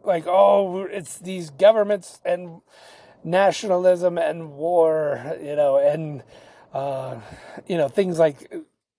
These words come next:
nation states. We gotta get rid of nation states and unite under one world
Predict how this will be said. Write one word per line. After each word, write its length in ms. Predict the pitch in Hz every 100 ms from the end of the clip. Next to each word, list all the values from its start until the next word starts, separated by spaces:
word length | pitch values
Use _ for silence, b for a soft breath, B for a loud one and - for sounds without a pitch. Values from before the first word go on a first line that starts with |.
| _ _ _
nation 480 | 185 202 - 185 151
states. 600 | - 170 143 - - -
We 120 | 160
gotta 180 | 196 180
get 100 | 185
rid 140 | 180
of 60 | 175
nation 340 | 180 175 160
states 300 | 143 180 156
and 180 | 151 156
unite 300 | 165 170 165
under 240 | 165 156
one 400 | 151 160 165 160
world 480 | 147 160 160 151 139